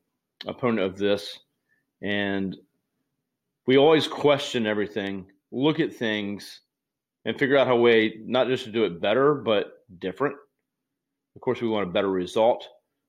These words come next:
but we always like to do things our own way. Um, we've kind of mentioned this as the Array way, but it's really just a way of challenging the normal or what's expected or the way that everyone,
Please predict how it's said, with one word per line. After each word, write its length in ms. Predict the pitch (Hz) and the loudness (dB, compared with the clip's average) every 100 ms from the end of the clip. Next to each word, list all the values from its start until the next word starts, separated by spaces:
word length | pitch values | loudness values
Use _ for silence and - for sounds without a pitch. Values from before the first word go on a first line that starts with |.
| _ - | _ -8
but 80 | 110 | 0
we 160 | 120 | 4
always 560 | 131 139 131 120 - 113 | 6 6 6 2 -4 -2
like 280 | 113 113 - | -2 -2 -6
to 140 | 123 | -8
do 160 | 113 117 | -4 -4
things 300 | 120 110 101 | -4 -6 -4
our 220 | 101 - | -2 -2
own 240 | 98 92 | -6 -4
way. 340 | 95 104 - - _ _ _ _ _ _ _ _ _ _ | -2 0 -2 -8 _ _ _ _ _ _ _ _ _ _
Um, 200 | 87 87 | -12 -8
we've 200 | 92 95 | -6 -8
kind 220 | - 104 95 | -6 -6 -6
of 140 | 87 | -6
mentioned 260 | 98 101 92 | -8 -6 -8
this 160 | 90 | -4
as 220 | 95 90 | -4 -4
the 160 | 90 98 | -6 -2
Array 240 | 92 98 | 2 2
way, 320 | 90 80 64 - _ _ _ _ _ _ | 2 0 -4 -8 _ _ _ _ _ _
but 120 | 131 131 | 2 4
it's 360 | 110 - - | 4 0 -4
really 220 | 147 185 | 4 6
just 160 | 143 123 | 4 0
a 60 | 131 | 2
way 140 | 123 | 4
of 100 | 92 | 2
challenging 1120 | - - 135 147 143 120 113 110 104 101 98 - _ _ _ _ _ _ _ _ | -4 -2 0 2 2 0 -2 -4 -4 -6 -10 -14 _ _ _ _ _ _ _ _
the 100 | 117 | -2
normal 640 | 120 120 120 104 78 76 - _ _ _ _ _ - | 0 0 0 -2 -4 -8 -12 _ _ _ _ _ -4
or 420 | 107 104 104 107 | 0 2 2 0
what's 300 | 110 120 - | 0 0 0
expected 840 | 120 - - 123 113 - 92 87 | -4 -8 -2 0 0 -4 -4 -4
or 100 | 95 | -4
the 60 | 98 | -4
way 320 | 92 110 110 | 0 2 2
that 200 | 98 - | 0 -2
everyone, 460 | 101 101 107 98 | -2 -2 -4 -6